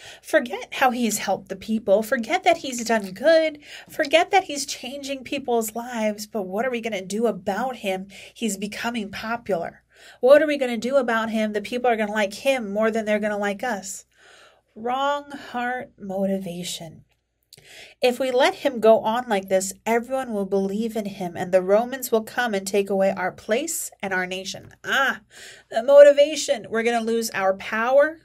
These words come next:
we're gonna lose our name, and we're gonna lose our money. Wrong motivation for things. But one of them, Caiaphas, who was high priest that year, said to them,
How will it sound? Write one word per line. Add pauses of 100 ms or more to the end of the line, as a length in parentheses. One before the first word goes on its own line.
we're
gonna
lose
our
name, (760)
and
we're
gonna
lose
our
money. (640)
Wrong
motivation
for
things. (600)
But
one
of
them, (220)
Caiaphas,
who
was
high
priest
that
year,
said
to
them,